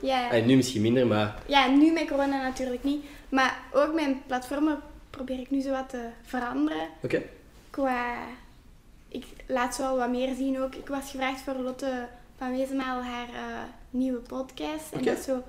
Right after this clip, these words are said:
Speaker 1: gaat zo wat meer over seks en vriendschap en relaties
Speaker 2: Ah,
Speaker 1: en
Speaker 2: seks.
Speaker 1: al die dingen. En ik
Speaker 2: <laughs>
Speaker 1: dacht,
Speaker 2: Ja.
Speaker 1: we doen dat eens, hè.
Speaker 2: Alright.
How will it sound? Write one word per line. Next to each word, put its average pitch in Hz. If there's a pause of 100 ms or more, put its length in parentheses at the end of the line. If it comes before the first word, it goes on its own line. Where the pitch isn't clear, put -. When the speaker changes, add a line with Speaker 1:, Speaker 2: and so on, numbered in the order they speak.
(380)
Speaker 1:
gaat 262
zo 285
wat 262
meer 262
over 269
seks 285
en 254
vriendschap 269
en 247
relaties 247
Speaker 2:
Ah, 262
Speaker 1:
en 262
Speaker 2:
seks. -
Speaker 1:
al 294
die 302
dingen. 349
En 302
ik 269
Speaker 2:
<laughs> 294
Speaker 1:
dacht, -
Speaker 2:
Ja. - (180)
Speaker 1:
we 339
doen 440
dat 269
eens, -
hè. 156
Speaker 2:
Alright. 185